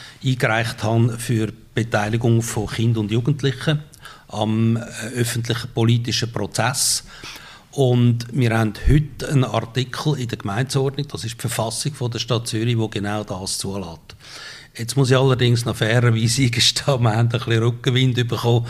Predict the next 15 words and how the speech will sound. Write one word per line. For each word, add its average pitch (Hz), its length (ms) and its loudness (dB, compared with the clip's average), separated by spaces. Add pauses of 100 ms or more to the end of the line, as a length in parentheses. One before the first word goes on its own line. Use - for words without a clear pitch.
(320)
weil 107 140 0
mittlerweile 110 480 0
das 107 160 -4
neue 110 280 2
Gemeindegesetz 110 840 0
das 107 220 -4
ausdrücklich 123 760 0
auch 107 80 -4
vorsieht, 147 640 2
dass 123 160 0
Gemeinden 120 440 2
das 110 160 0
können 113 260 2
machen 117 460 0
können. - 60 -4